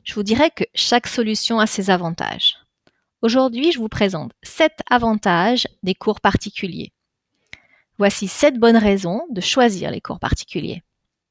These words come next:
Première raison, vous parlez beaucoup. Le temps de cours est réservé pour vous. Vous avez tout le temps pour vous exprimer. Ainsi, vous pratiquez ce qui est souvent le plus difficile,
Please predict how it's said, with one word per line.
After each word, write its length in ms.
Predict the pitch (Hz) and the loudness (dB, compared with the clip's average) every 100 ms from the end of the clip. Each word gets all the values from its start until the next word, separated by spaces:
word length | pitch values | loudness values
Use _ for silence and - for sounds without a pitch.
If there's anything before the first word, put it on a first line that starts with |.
| _ _ _ _ _ _ _ _ - - - - _ _ - | _ _ _ _ _ _ _ _ -12 -12 -14 -20 _ _ -6
Première 400 | - 370 403 294 | 0 4 6 6
raison, 460 | 226 208 156 151 302 - _ _ _ _ | 4 2 -2 -8 -10 -14 _ _ _ _
vous 180 | 202 240 | -6 0
parlez 340 | 196 185 247 | 2 4 2
beaucoup. 440 | 294 285 - 226 233 _ _ _ _ _ _ - - | 2 0 0 -4 -4 _ _ _ _ _ _ -20 -12
Le 120 | 190 190 | -6 -2
temps 200 | 277 320 | 0 0
de 100 | 262 | -2
cours 360 | - 262 349 - | -6 -4 -4 -2
est 120 | 214 | 0
réservé 420 | 220 262 277 285 | 2 4 4 2
pour 240 | 285 285 262 | 0 -2 -2
vous. 240 | 202 170 - - - _ - _ - | -4 -6 -10 -20 -20 _ -20 _ 0
Vous 100 | 240 | 4
avez 180 | 277 | 4
tout 220 | - - 466 | 2 0 -2
le 60 | - | 0
temps 200 | 370 359 | 0 0
pour 140 | 320 | -2
vous 200 | 285 262 | -4 -2
exprimer. 560 | 269 - - 214 147 170 _ _ _ | -4 -4 -6 -4 -6 -12 _ _ _
Ainsi, 280 | 190 196 330 | -4 0 0
vous 140 | 294 | 0
pratiquez 540 | 233 214 - 233 - 339 | 0 0 0 -2 0 0
ce 120 | 233 | 0
qui 160 | - 170 | -2 -2
est 60 | |
souvent 300 | - 233 226 | -2 -2 -2
le 120 | 185 | -2
plus 180 | - 247 | -4 -8
difficile, 680 | 302 311 240 - 147 147 | -4 -4 -4 -6 -6 -4